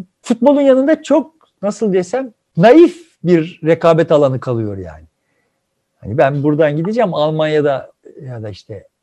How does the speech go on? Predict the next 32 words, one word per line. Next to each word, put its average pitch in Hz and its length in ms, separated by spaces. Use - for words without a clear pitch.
Fransa'da 143 460
lise 208 320
okuyacağım. 165 680
O 156 160
Fransa'da 156 480
okuduğum 147 420
lise 180 260
üzerinden 151 560
de 147 60
Fransa'da 147 500
bir 147 80
üniversiteye 151 540
geçeceğim 208 540
filan. 277 320
Şimdi 277 220
bunlar 302 360
çok 330 240
böyle 220 400
sıradan 285 680
meydan 160 360
okumalar. 117 600
Yani 127 120
bu 156 60
çocukların 214 460
ki 254 160
çok, 214 320
çok 262 240
aşırı 156 280
bir 127 40
meydan 101 280
okuma 87 340
yani. 82 220